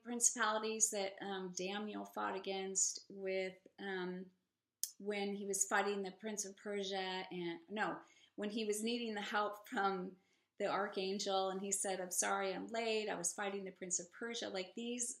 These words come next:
spiritual forces are all waging war against each other, and then they cause men, real men, like, so the principalities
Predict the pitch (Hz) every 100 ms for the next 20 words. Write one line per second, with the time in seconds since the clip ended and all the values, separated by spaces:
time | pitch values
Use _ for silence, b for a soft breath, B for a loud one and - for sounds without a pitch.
0 | _ _ _ - - 262 285 226 - 240
1 | 254 233 220 202 202 196 196 196 190 B
2 | B B _ _ - 196 214 220 202 202
3 | 185 196 202 208 226 208 196 185 - 190
4 | - 180 175 180 180 196 196 196 185 -
5 | - 226 214 202 196 - - _ - 202
6 | 208 214 233 240 202 185 208 202 196 240
7 | 202 185 175 175 - 196 190 180 214 202
8 | - - 208 208 202 185 185 180 -